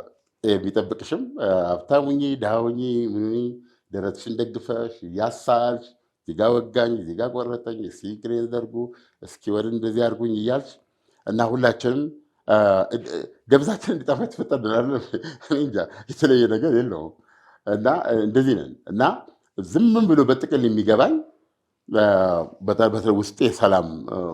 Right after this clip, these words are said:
ሰላም፣ አንጻራዊ ሰላም በሆነ ጊዜ፣ አ፣ ሰው ሁሉ ያሳዝነኛል። እ፣ ይሄ መገለጫ እንዳልኩሽ ነው። ቅድም ልክ አዝና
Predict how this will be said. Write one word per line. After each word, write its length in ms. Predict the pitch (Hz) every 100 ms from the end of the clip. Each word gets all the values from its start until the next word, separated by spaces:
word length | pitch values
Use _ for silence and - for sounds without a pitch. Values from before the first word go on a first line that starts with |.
| 80 64 - - 92 92 -
ሰላም፣ 340 | - 98 95 73
አንጻራዊ 440 | 101 117 101 87
ሰላም 320 | - 87 82 80
በሆነ 240 | 80 78
ጊዜ፣ 180 | 78 95 262 262 _ _ _ _ -
አ፣ 100 | - 85 76 - - - - 82 80
ሰው 180 | - 82
ሁሉ 160 | 78 101
ያሳዝነኛል። 760 | 101 - 80 76 - 73 - _ _
እ፣ 100 | 95 98 95 104 101 - _ _ _
ይሄ 100 | - 143
መገለጫ 440 | 151 135 156 156 156 160 123
እንዳልኩሽ 480 | 127 120 123 123 -
ነው። 100 | 117
ቅድም 280 | 117 113 113
ልክ 200 | 110 110
አዝና 280 | 104 98